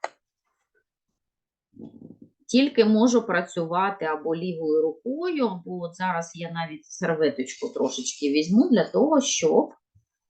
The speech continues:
для того, щоб трошки прибрати з середини.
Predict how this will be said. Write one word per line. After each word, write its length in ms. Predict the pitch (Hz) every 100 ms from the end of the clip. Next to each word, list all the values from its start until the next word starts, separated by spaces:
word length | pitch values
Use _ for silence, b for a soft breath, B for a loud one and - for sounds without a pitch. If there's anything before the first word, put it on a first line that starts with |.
| -
для 140 | 160
того, 400 | 160 165 151 147
щоб 340 | 135 - 220 381 -
трошки 420 | - 202 247 - 254
прибрати 800 | 214 180 175 170 156 254 247
з 220 | 226 - - 165 - -
середини. 840 | - 202 185 170 131 127 123 117